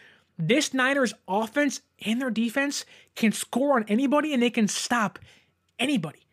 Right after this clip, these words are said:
That's how good they've been. I mean, honestly, it almost leaves me dumbfounded at, at a, at a loss for words as to how good they have been so far. I-, it's incredible. This is the best team, in my opinion, since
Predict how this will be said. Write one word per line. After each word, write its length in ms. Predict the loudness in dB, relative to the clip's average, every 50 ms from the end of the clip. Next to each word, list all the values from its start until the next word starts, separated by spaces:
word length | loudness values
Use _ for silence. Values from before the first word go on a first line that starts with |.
| _ _ _ _ _ _ _ _ _ _ _ _ -6
That's 500 | -4 0 2 2 2 2 2 -2 -2 -2
how 220 | 0 0 2 2
good 380 | 0 0 -2 -2 -2 -2 -2 -2
they've 280 | 0 0 0 0 -2
been. 320 | -2 -2 -2 -2 -4 -8 -12 _ -20 -20 -20 -20 -20 -20 -20 -20 _ _
I 80 | 2 2
mean, 140 | 2 2 2
honestly, 500 | 2 2 2 2 2 0 2 2 2 2
it 80 | 2 2
almost 380 | 0 0 2 2 2 0 0
leaves 300 | 0 2 2 2 2 2
me 160 | 2 2 2 2
dumbfounded 880 | 0 0 -2 0 0 0 2 2 0 0 0 2 2 2 2 0 -2 _ _ _ _ _ _ _ _ -8
at, 280 | -2 0 2 2 2 2
at 100 | 2 2
a, 260 | 2 4 2 0 2 2
at 80 | 2
a 80 | 2 4
loss 320 | 4 4 4 4 4 2
for 140 | 2 2 2
words 300 | 4 4 4 2 2 0
as 120 | 0 0
to 80 | -2 -4
how 340 | -4 -4 -2 0 2 2 2
good 460 | 2 2 4 6 6 6 6 2 0 -4 -10 -20 -20 _ _ _ -6
they 220 | -2 0 2 4 4
have 180 | 4 2 2 2
been 220 | 2 2 2 2
so 220 | 0 0 -2 -2 -2
far. 360 | -2 -4 -8 -8 -8 -14 -16 _ -20 -20 -20 -20 -18 -10
I-, 420 | -8 -8 -8 -8 -10 -14 -14 -10 -6
it's 160 | -4 -4 -2
incredible. 540 | -4 -2 0 2 2 2 2 2 0 -4 -8 -14 -20 _ _ -2
This 300 | 0 2 2 2 2 -2 -4 -4
is 440 | 0 2 2 4 4 2 2 0 -4 -6 -2
the 160 | 0 0 2
best 360 | 2 2 2 0 0 -2 -4
team, 240 | -2 0 2 2 2
in 100 | 2 2
my 160 | 2 2 0
opinion, 480 | 0 -2 -2 -2 0 2 2 2 2 0
since 400 | 0 2 2 2 2 0 -4